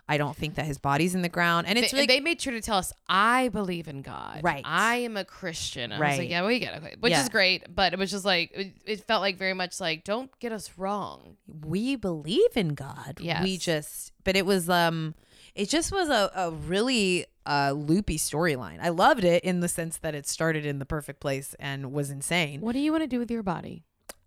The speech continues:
Speaker 1: I am, uh, a big cremation person.
Speaker 2: Yeah.
Speaker 1: I want it out of there. I want it
Speaker 2: Yeah.
Speaker 1: gone. I don't want anyone to
Speaker 2: What,
Speaker 1: have
Speaker 2: do you wanna scatter your ashes or just have them in, like,
Speaker 1: No.
Speaker 2: a mausoleum or something?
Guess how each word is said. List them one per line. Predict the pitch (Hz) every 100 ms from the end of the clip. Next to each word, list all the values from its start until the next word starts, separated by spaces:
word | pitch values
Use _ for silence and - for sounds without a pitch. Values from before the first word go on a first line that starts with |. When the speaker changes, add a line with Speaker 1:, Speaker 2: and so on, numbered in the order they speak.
| -
Speaker 1:
I | 220 311 415 440 -
am, | 285 285 277 277 285 285 - _ -
uh, | 214 208 -
a |
big | 190 - 226 220 196 -
cremation | 220 196 175 - 143
person. | - - - -
Speaker 2:
Yeah. | 175 -
Speaker 1:
I | 165
want | 190 202
it | 190 -
out | 160 156
of | 139
there. | 127 - _
I | 170
want | 190
it | 175
Speaker 2:
Yeah. | 165 165
Speaker 1:
gone. | 175 170 170 -
I | 156
don't | 160 165
want | 165 160 -
anyone | 147 165 170 165
to |
Speaker 2:
What, | 160
Speaker 1:
have | 151 147
Speaker 2:
do | -
you | 190
wanna | 170
scatter | 165 - 147 156
your | 185
ashes | 196 202 - 180
or |
just | 170 151
have | 151 139
them | 147 143
in, | 320
like, | 320
Speaker 1:
No. |
Speaker 2:
a |
mausoleum | 147 139 143 139 139 139 139
or | 135
something? | - - 71 80